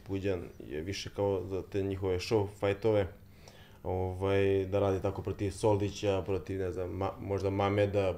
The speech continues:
sad je radi protiv ovog Materele, mislim, to su ljudi koji su lakši od njega po dvadeset, trideset kila. I, ovaj, ali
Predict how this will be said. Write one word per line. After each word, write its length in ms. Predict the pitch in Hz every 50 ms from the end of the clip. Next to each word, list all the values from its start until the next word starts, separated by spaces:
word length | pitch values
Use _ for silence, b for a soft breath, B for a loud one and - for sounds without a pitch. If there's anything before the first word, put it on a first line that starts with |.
| - -
sad 180 | - 110 107
je 60 | 104
radi 160 | 104 104 104 92
protiv 380 | 80 98 90 - 101 98 98
ovog 300 | 98 98 95 92 - -
Materele, 640 | 98 98 98 95 - - 113 107 107 104 101 98 98
mislim, 200 | 107 95 107 104
to 100 | 117 107
su 120 | 107 117
ljudi 200 | 113 123 120 113
koji 140 | 117 120 113
su 120 | 117 123
lakši 240 | 123 123 117 - 127
od 60 | 120
njega 180 | 120 120 113 107
po 140 | - 113 110
dvadeset, 260 | 107 110 110 107 -
trideset 260 | 120 117 113 110 -
kila. 240 | - 127 120 110 101 B B B B B B B B B B B B -
I, 160 | - 104 104 104
ovaj, 560 | 104 101 101 101 98 101 101 101 101 98 87 - - - - -
ali 120 | - 113